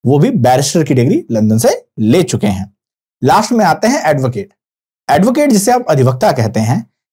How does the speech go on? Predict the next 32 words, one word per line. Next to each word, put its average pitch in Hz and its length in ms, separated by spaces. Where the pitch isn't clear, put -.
ये 160 180
वो 349 140
पर्सन 208 300
होता 165 260
है 185 120
जो 214 100
आपका 165 440
केस 147 460
कोर्ट 208 280
में 190 100
रिप्रेजेंट 147 420
कर 180 120
सकता 185 340
है, 185 120
आपके 123 240
लिए 120 120
दलीलें 104 480
दे 123 140
सकता 170 300
है। - 240
इसमें 226 280
भी 220 80
होते 202 240
हैं, 202 360
अ, 131 180
नॉमिनेटेड 143 580
एडवोकेट, 160 560
सीनियर 143 400
एडवोकेट 156 580
और 240 100
नॉर्मल 139 280
एडवोकेट। 98 360